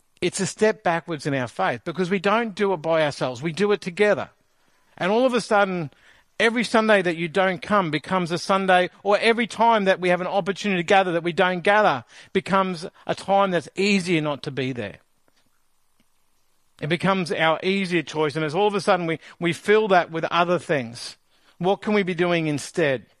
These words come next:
So this is a way to guard against being deceived, being, being a betrayer and a hater, being someone whose love grows cold,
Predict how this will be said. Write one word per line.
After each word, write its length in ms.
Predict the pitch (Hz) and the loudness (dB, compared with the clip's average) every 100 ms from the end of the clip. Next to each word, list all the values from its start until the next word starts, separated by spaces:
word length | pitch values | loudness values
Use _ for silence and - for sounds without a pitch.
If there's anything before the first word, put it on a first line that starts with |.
| _ _ _ _ _ _ _ _ _ _ _ _ _ _ _ | _ _ _ _ _ _ _ _ _ _ _ _ _ _ _
So 160 | - 180 | -10 -4
this 220 | 208 302 | 0 0
is 100 | 285 | 0
a 80 | 208 | 0
way 180 | 196 190 | 2 2
to 100 | 180 | 2
guard 340 | 170 180 233 | 2 4 4
against 540 | 196 156 151 135 - - _ _ _ | 4 0 -4 -6 -14 -18 _ _ _
being 200 | - 165 | -2 0
deceived, 600 | 151 135 - 180 220 220 202 | 0 -2 2 4 4 0 0
being, 320 | 175 165 139 151 139 | 0 0 -4 -8 -2
being 200 | 165 165 | 0 0
a 60 | |
betrayer 600 | 135 139 - 180 190 214 190 | -2 -4 -2 2 4 4 2
and 80 | |
a 40 | 143 | -2
hater, 440 | 156 202 214 233 - - - | 0 0 2 0 -4 -14 -2
being 260 | 202 180 170 | 0 2 0
someone 300 | - 185 180 | -2 0 0
whose 220 | 156 139 | -2 2
love 260 | 180 202 185 | 4 4 2
grows 260 | 208 190 | -2 -2
cold, 320 | - 208 220 | -2 0 0